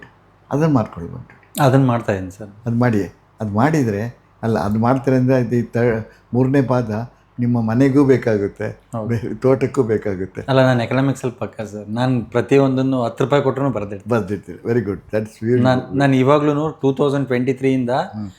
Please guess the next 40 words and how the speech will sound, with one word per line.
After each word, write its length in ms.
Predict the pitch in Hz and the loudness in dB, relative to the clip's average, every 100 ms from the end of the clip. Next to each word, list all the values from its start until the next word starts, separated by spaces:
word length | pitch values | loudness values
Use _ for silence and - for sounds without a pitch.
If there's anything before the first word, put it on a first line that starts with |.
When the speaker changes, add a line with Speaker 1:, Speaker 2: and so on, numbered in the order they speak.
| _ - | _ 0
Speaker 2:
ಏನು 200 | 127 131 | 0 2
ಖರ್ಚು 220 | 127 - | -2 -2
ಮಾಡಿದ್ದೀನಿ, 280 | 127 117 127 | -6 -4 -6
ಪೈಸಾ 300 | 123 117 127 | -4 -4 -2
by 160 | 117 113 | -4 -6
ಪೈಸಾ 220 | 113 - | -10 -10
ಲೆಕ್ಕ 260 | 104 101 - | -14 -14 -20
ಇದೆ. 120 | 95 | -18
Speaker 1:
ಅದೇ. 720 | 95 - - - _ _ - | -18 -18 -20 -20 _ _ 0
Speaker 2:
ಆಮೇಲೆ 220 | 131 131 | 4 6
ಏನು 140 | 143 156 | 6 6
ತೆಗಿಬೇಕು 420 | 139 139 143 147 | 4 4 4 2
ಅಂತ 140 | 139 | 0
ಮೈಂಡಲ್ಲಿ 480 | 156 143 131 135 127 | 0 0 0 0 0
ಇದೆ. 80 | 127 | 0
Speaker 1:
ಮೈಂಡಲ್ಲಿ 320 | 117 117 101 | 0 -2 -4
ಇದೆ. 100 | 92 | -8
Speaker 2:
ಸ್ಟ್ರಗಲ್ 320 | - 143 135 | 0 2 4
ಮಾಡ್ತಾ 280 | 143 135 - | 4 2 2
ಇದ್ದೀನಿ 200 | 120 110 | -4 -4
Speaker 1:
ಅದೇ, 140 | 104 - | -8 -10
Speaker 2:
ಅಷ್ಟೇ. 120 | 113 | -18
Speaker 1:
ಅದೇ. 200 | - _ _ _ _ | -20 _ _ _ _
ಸ್ಟ್ರಗಲ್ 260 | - 113 113 | -10 -8 -6
ಮಾಡ್ತಾ 320 | 107 101 98 | -6 -8 -12
ಇದ್ದೀರಾ. 280 | 101 85 120 - _ _ | -14 -14 -16 -18 _ _
So, 180 | 147 117 | -2 -2
ದ-, 200 | - 107 - | -4 -8 -6
ಅದು 240 | 117 185 | 0 0
ನಿಮ್ಮಲ್ಲಿದ್ದರೆ 680 | 165 160 151 131 113 101 104 127 - _ _ 120 | 2 0 0 0 -2 -2 -6 -6 -10 _ _ -2
you 80 | 127 | 2
will 140 | 135 | 2
be 100 | 123 | 2
a 80 | 135 | 2
ve-, 320 | 110 113 120 117 | 2 0 0 2
very 160 | 120 135 | 2 2
good 160 | 135 - | 0 -2
fa-, 260 | 104 85 78 - | -4 -4 -6 -6
farmer. 340 | 95 82 82 - _ _ - - _ _ - | -6 -6 -12 -16 _ _ -20 -20 _ _ -4
ನಾನು, 240 | 107 127 | 2 4